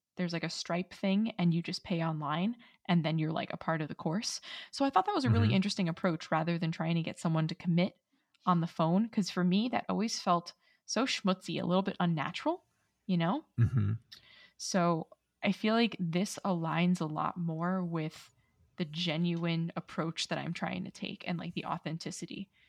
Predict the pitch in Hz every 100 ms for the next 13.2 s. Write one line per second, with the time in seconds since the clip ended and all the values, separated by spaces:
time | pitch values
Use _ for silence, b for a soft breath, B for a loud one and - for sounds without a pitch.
0 | b - 190 165 - _ _ - 185 226
1 | 277 110 113 - 220 - 165 165 165 165
2 | - 196 196 226 277 302 277 247 214 170
3 | 170 208 254 240 220 - - 190 - -
4 | 175 185 - 170 170 160 139 160 160 170
5 | 170 160 - B B B B 190 190 185
6 | 185 185 - 180 185 202 185 175 160 175
7 | - - - 170 165 160 175 170 170 156
8 | 185 185 185 175 175 175 180 208 220 -
9 | 175 - 190 - 180 196 220 247 269 294
10 | 302 B B B 196 196 220 208 175 -
11 | 147 - - - - _ - 170 151 190
12 | _ _ _ _ _ _ _ _ - 104
13 | 90